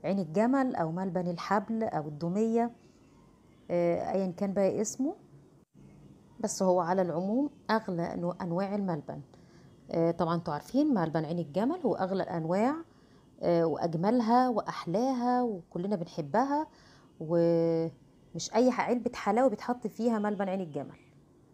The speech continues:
لازم تبقى العلبه اللي هي هي، يعني سعرها تمام. احنا هنعمله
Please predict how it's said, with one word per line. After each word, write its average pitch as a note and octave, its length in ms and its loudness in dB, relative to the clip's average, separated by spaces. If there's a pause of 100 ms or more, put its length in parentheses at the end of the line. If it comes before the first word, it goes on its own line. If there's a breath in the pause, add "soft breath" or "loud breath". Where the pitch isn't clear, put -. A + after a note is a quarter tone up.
(200)
لازم F3 220 -2
تبقى - 200 -4
العلبه F3+ 360 4
اللي F3+ 120 4
هي G3+ 200 4
هي، F3 300 2
يعني D#3 200 -2
سعرها F3 480 2
تمام. D#3 400 -4 (440 loud breath)
احنا F3+ 280 -4
هنعمله D#3+ 440 -2